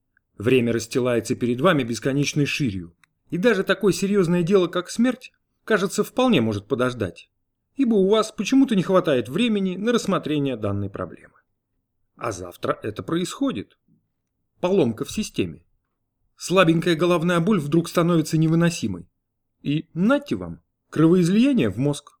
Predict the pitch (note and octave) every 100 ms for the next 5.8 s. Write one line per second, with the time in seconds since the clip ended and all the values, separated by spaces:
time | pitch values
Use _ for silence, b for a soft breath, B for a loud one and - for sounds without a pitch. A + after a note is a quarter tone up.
0 | _ _ _ _ _ _ _ _ - -
1 | B2+ B2+ A2+ D#3+ D#3 - D#3+ E3 D#3 -
2 | D#3+ D#3 D#3 D#3+ D3+ D3+ D3 - _ _
3 | - A#2+ C#3+ C#3+ D3+ C#3+ C#3+ F3+ F#3 F3
4 | _ _ - D#3+ F3 E3+ E3+ B2+ C3+ D#3+
5 | - B2 D3 G#3 F3+ - A2 F#2